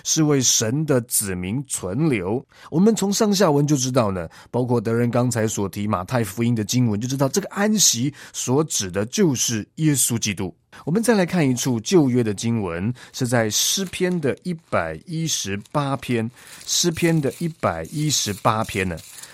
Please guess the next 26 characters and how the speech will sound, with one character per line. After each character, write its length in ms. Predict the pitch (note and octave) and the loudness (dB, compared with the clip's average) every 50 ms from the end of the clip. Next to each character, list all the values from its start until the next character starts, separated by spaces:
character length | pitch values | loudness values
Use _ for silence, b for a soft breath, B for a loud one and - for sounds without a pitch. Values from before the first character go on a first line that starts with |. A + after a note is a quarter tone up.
| B B B | B B B
在 120 | - - G#3+ | 0 2 2
诗 220 | F3+ - - A3+ | 4 4 2 2
篇 160 | F#3+ G#3+ G#3 | 2 2 2
的 40 | F#3 | 2
一 120 | E3 G#3 G3 | 0 -2 -2
百 200 | - - A2 A2+ | -2 -2 -2 0
一 80 | D3+ | -2
十 160 | D#3 - D3+ | -2 -2 -2
八 220 | - D#3+ D3 D3 C#3 | -2 0 0 0 0
篇 240 | - C#3+ C#3 C3+ C3+ - | 0 0 0 0 0 0
二 120 | F3+ E3 | 0 0
十 200 | C#3+ - - C3 | 0 0 -2 -6
一 200 | D#3+ E3+ F3 F3+ | -6 -4 -4 -4
到 280 | E3+ E3+ D#3 B2+ A2 F#2 | -2 0 2 2 2 4
二 260 | B2 C3 A#2 G#2 F#2+ | 4 4 2 2 0
十 240 | - - - G2+ G#2 | -2 -6 -6 -2 0
四 480 | G#2 - - - - G#3+ E3+ A#2+ G2 | 2 2 2 2 0 0 0 -2 -2
节， 580 | E2 - - F2+ E2 D#2+ E2 F2 G2+ A#2+ C#3+ B B B B B B B B | -4 -6 -8 -8 -8 -6 -4 -4 -2 -2 -4 B B B B B B B B
诗 200 | - - D3+ D3+ | -6 -4 -2 -2
篇 260 | C3+ C#3+ C#3+ C3+ - | -2 -2 -2 -2 -2
一 80 | D#3 C#3 | -2 -4
百 220 | C3 - F#2 F2 | -2 -4 -6 -4
一 180 | F#2 A#2+ C3+ B2+ | -4 -2 -2 0
十 140 | - - | -2 -2
八 260 | A2+ - B2+ A#2+ B2 A#2+ | -2 -2 0 0 0 0
篇 320 | A#2 - B2+ A#2+ A2+ A2+ | -2 -2 -2 0 0 0